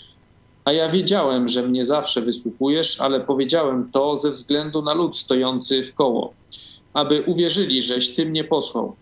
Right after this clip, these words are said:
A gdy to rzekł, zawołał donośnym głosem: "Łazarzu, wyjdź!" I wyszedł umarły, mając nogi i ręce powiązane opaskami,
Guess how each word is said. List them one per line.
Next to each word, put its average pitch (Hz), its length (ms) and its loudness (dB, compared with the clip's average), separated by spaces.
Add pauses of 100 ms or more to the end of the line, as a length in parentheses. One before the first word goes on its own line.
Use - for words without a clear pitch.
(280)
A 123 120 -4
gdy 135 180 2
to 139 140 2
rzekł, 147 320 0
zawołał 143 500 0
donośnym 127 520 0
głosem: 117 480 0 (120)
"Łazarzu, 147 800 2
wyjdź!" 131 500 0 (960)
I 165 80 0
wyszedł 120 540 2
umarły, 147 720 2
mając 131 520 0
nogi 151 420 0
i 139 60 2
ręce 147 340 0
powiązane 131 680 0
opaskami, 139 760 0